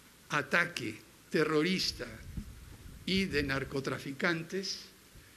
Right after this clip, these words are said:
enlutó a muchas familias en la zona centro, en la zona del Braem. Estamos haciendo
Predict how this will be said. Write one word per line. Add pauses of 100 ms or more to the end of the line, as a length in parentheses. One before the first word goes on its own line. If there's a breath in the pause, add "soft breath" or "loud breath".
(180 loud breath)
enlutó
a
muchas
familias (500 loud breath)
en (580 loud breath)
la
zona
centro, (200)
en
la
zona
del
Braem. (640 loud breath)
Estamos
haciendo